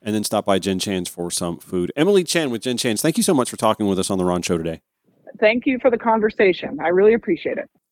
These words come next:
Speaker 1: And by the way, I'll, I'll share some of the social media posts that you can see for yourself. In fact, there's even a screen grab of the bill where you can see the surcharge from Jen Chan's that is just noted at the bottom of the tab and has been for more than a year. So when I come back, I'm gonna read for you their social media response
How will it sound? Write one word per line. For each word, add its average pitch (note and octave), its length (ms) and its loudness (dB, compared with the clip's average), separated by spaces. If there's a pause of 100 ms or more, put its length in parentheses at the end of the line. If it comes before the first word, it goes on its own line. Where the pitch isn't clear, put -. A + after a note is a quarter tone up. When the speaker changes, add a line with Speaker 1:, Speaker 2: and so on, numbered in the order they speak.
Speaker 1:
And D#3+ 80 4
by F3 100 6
the F3 80 6
way, E3+ 120 4
I'll, D#3+ 200 0
I'll D3 120 -2
share D3 200 -2
some C#3 140 2
of A#2+ 80 2
the B2+ 40 -4
social B2+ 320 2
media A2+ 240 4
posts G#2+ 280 -2
that G2 120 -8
you G#2 60 -4
can G2 100 -2
see G#2 280 0
for G#2 220 0
yourself. G#2 580 0
In A2 220 -4
fact, A#2 200 -4
there's G#2+ 180 -8
even A2 220 -4
a G2+ 40 -4
screen A2 280 2
grab G2 280 0
of G#2+ 160 0
the F#2 60 0
bill F#2 180 -2
where F#2 100 -4
you E2+ 80 -8
can G2 120 -6
see G#2+ 160 -4
the F2+ 100 -6
surcharge E2+ 640 -6 (360)
from G#2+ 200 -4
Jen F#2+ 200 -4
Chan's F2+ 380 -4
that G2 180 -2
is F#2 480 -4
just - 220 -14
noted F#2 200 -4
at A2+ 100 -6
the A2 60 -8
bottom A2+ 260 -2
of C3+ 80 -2
the C3 60 -10
tab G#2 340 -2
and F2 120 -6
has F#2 180 -6
been G#2+ 180 -4
for G#2+ 120 -6
more G#2 180 -2
than A2 120 -2
a A2 40 2
year. G#2+ 300 -2 (460)
So - 120 0
when A3+ 100 6
I A#3 40 4
come C#4 160 4
back, F#3 180 4
I'm F#3+ 60 0
gonna F#3 140 2
read F3+ 180 0
for F3 80 0
you D3+ 340 6
their D3+ 260 2
social F3+ 340 2
media D#3+ 280 8
response C3 800 2